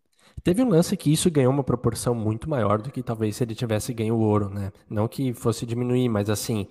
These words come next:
o gesto dele, tudo, a história, a imagem que ficou, foi muito maior, né? Pessoas que ganharam o ouro, a gente comemorou na,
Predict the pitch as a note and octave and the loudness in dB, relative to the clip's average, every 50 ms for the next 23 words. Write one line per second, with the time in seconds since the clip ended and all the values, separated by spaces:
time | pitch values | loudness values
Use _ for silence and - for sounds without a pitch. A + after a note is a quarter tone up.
0 | - - - _ _ _ - A#2+ G#2+ - A#2+ A#2+ C3 - - C3 A#2 A#2 A2+ A2 | -12 -20 -20 _ _ _ -6 -4 0 2 2 2 2 0 -2 -2 0 0 2 2
1 | A#2 A2+ - - - C#3+ C#3+ C#3+ A#2+ G#2+ G#2 A2+ - - - - - A2+ A2+ A2+ | 2 0 -2 0 2 4 4 4 4 2 2 2 -2 -4 -4 -2 0 0 0 0
2 | G#2+ G#2 G#2 G#2+ G#2 G2+ G2+ A2 B2+ B2+ A2+ A#2 G#2 - - A2 - - - - | 2 0 0 0 0 -2 0 0 0 0 0 0 -4 -4 -6 -8 -8 -8 -8 -2
3 | - A#2 G#2 G#2+ B2+ C3+ - - _ _ _ _ - - D#3+ D#3+ D3+ B2 A#2 - | 2 4 6 6 6 4 0 -10 _ _ _ _ -2 2 2 4 4 4 2 2
4 | - C3+ D3 D#3+ C#3 G#2 G2+ - - - - - A#2 G#2+ G2 G2 G2+ _ _ _ | 2 2 4 6 6 4 4 2 -4 -12 -18 -14 -10 -6 -6 -6 -8 _ _ _
5 | _ _ _ _ _ _ _ _ _ _ _ _ - G#2+ G#2 - A#2 A2+ - - | _ _ _ _ _ _ _ _ _ _ _ _ -2 0 2 2 2 2 2 0
6 | C3 A#2+ B2+ A#2 G#2+ G#2+ G#2 A2+ A#2 A2+ A2 A2+ A#2+ C3+ D#3+ D#3+ C3+ B2 A2+ - | 2 4 4 6 6 6 6 6 6 6 8 8 8 8 6 4 4 2 -2 -2
7 | - C3 A#2+ A2+ A2+ A2 G#2 G#2 G#2 G#2 G#2 A2 A2+ | -2 0 0 2 2 2 2 2 0 -2 -4 -4 -6